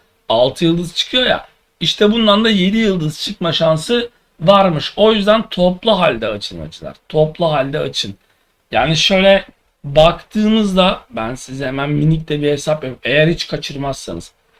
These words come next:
Şimdi on dört gün var. Bir gün yirmi dört saatte toplam üç yüz otuz altı saat yapıyor. Bölü yedi yaptığınızda arkadaşlar kırk sekiz tane bu kristalden toplayabilirsiniz. Hadi bir iki tane kaçırdığınızı düşünün.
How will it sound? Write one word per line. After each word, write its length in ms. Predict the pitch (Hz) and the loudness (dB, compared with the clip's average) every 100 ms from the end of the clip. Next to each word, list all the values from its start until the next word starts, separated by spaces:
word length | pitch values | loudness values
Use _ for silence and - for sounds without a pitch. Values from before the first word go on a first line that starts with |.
| _ | _
Şimdi 300 | - 175 185 | -4 2 4
on 360 | - 208 226 196 | 6 6 6 6
dört 260 | 156 - | 2 0
gün 220 | 113 101 | -10 -8
var. 140 | 82 78 _ _ _ _ - | -8 -10 _ _ _ _ -6
Bir 100 | 165 | -2
gün 160 | 180 202 | 4 4
yirmi 380 | 208 208 208 | 4 4 4
dört 200 | 202 208 | 4 2
saatte 400 | 202 202 175 - | 0 -2 -2 -4
toplam 420 | 185 185 180 202 196 | -8 -6 -2 0 0
üç 180 | 185 | -2
yüz 80 | 185 | -8
otuz 160 | 175 175 | -6 -2
altı 280 | 175 170 - | -2 -2 -6
saat 280 | 113 - | -4 -4
yapıyor. 300 | 202 190 87 85 92 | -8 -10 -8 -8 -6
Bölü 200 | 143 170 | -4 -2
yedi 320 | 160 151 151 | -2 -2 -2
yaptığınızda 760 | 190 170 - - 117 101 98 95 | -2 -2 -6 -10 -10 -10 -10 -12
arkadaşlar 500 | 101 113 - 202 - _ _ _ _ | -10 -8 0 0 0 _ _ _ _
kırk 300 | - 226 214 | 0 2 2
sekiz 460 | - 233 220 254 - | -2 -4 -4 -6 0
tane 340 | 220 202 190 | 2 2 2
bu 100 | 202 | -2
kristalden 720 | - 185 175 - 175 185 196 | -4 -6 -4 -2 0 2 0
toplayabilirsiniz. 760 | 190 170 160 156 151 143 - - | -2 -4 -2 -2 0 -2 -8 -4
Hadi 240 | 160 185 180 | 0 2 4
bir 80 | |
iki 260 | 190 170 196 | 2 0 -2
tane 300 | 196 180 185 | 0 0 0
kaçırdığınızı 600 | 185 175 180 175 185 185 | -4 -6 -4 0 0 0
düşünün. 400 | 185 - 190 220 | -4 -2 0 0